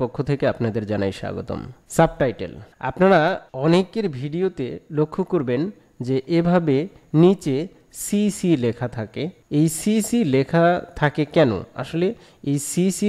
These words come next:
লেখা থাকে তখনই যখন এখানে এই ভিডিওটাতে সাবটাইটেল অ্যাড করা থাকে। সাবটাইটেল অ্যাড করা থাকলেই এই সিসি অপশনটা শো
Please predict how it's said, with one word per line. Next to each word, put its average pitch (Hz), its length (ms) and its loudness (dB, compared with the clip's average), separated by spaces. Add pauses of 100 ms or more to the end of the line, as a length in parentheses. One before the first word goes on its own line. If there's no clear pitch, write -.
(120)
লেখা 135 280 0
থাকে 160 200 0 (160)
তখনই 143 360 2 (120)
যখন 131 360 2 (360)
এখানে 151 340 4 (320)
এই 160 80 4 (120)
ভিডিওটাতে 151 580 4 (360)
সাবটাইটেল 175 760 2 (140)
অ্যাড 123 200 -4 (120)
করা 107 200 0 (100)
থাকে। 117 280 -10 (400)
সাবটাইটেল 214 640 4 (120)
অ্যাড 139 180 -2 (120)
করা 175 180 2 (140)
থাকলেই 143 480 0 (460)
এই 156 160 4 (120)
সিসি 190 360 2 (100)
অপশনটা 131 420 0 (100)
শো 127 100 -2